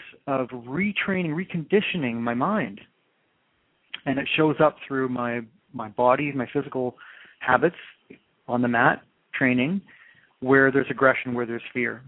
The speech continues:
So this gives us a very interesting paradox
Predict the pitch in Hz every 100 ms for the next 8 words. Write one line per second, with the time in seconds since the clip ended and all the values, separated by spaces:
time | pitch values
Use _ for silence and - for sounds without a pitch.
0 | 139 _ _ _ _ _ - _ _ _
1 | _ 185 180 240 - _ 175 160 160 -
2 | 131 139 180 190 143 127 131 151 170 147
3 | 127 127 117 120 123 _ _ _ _ _
4 | _ _ _ _ _ _ _ - 226 269
5 | 135 -